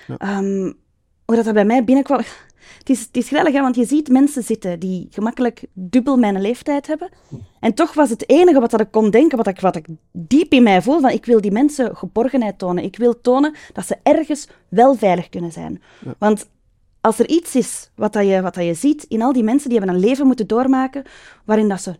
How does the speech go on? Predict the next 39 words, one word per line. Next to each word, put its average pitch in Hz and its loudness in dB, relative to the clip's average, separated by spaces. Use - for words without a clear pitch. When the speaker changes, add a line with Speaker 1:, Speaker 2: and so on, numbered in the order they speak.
Speaker 2:
nooit 247 4
konden 226 -6
vertrekken 208 -10
vanuit 196 -6
een 185 -8
punt 190 -10
van 196 -10
veiligheid. 190 -10
Speaker 1:
Ja. 117 -6
Speaker 2:
Nooit 254 0
meer. 190 0
Dat 190 0
is 185 -2
hun 180 0
afgenomen 269 0
als 185 -14
ze 185 -6
heel 226 2
jong 208 0
waren 285 -4
en 247 0
die 196 0
krijgen 214 0
dat 147 -2
niet 220 6
meer 226 4
terug. - -10
Speaker 1:
Nee. 120 -8
Speaker 2:
En 247 -4
dat 226 0
is - -6
zo 277 2
ongelooflijk 233 4
schandalig. 180 -10
Speaker 1:
Ja, 135 0
vandaag 139 0
ben 143 6
je, 127 4
eh, 98 -6